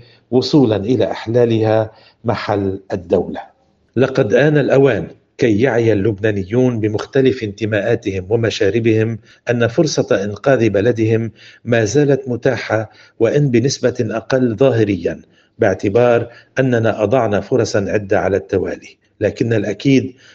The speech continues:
أن الاستمرار في ازدواجية الدولة والدويلة وما تعنيه من ازدواجية بين السلاح الشرعي وما يعتبره حزب الله سلاحا مشروعا هي مسألة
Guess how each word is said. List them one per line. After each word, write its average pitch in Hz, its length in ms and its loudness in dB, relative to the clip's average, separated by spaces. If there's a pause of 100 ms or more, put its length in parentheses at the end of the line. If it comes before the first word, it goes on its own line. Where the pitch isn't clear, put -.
(160)
أن 120 120 -2
الاستمرار 117 680 0
في 104 80 -6
ازدواجية 104 800 0
الدولة 110 440 0
والدويلة 110 720 2 (420)
وما 110 240 2
تعنيه 107 580 0
من 110 180 -2
ازدواجية 107 840 0 (380)
بين 107 220 0
السلاح 104 460 -2
الشرعي 104 680 0 (380)
وما 113 220 2
يعتبره 113 580 2
حزب 107 320 -2
الله 110 400 2 (280)
سلاحا 104 760 -2 (120)
مشروعا 113 640 -2 (180)
هي 120 240 4
مسألة 113 680 0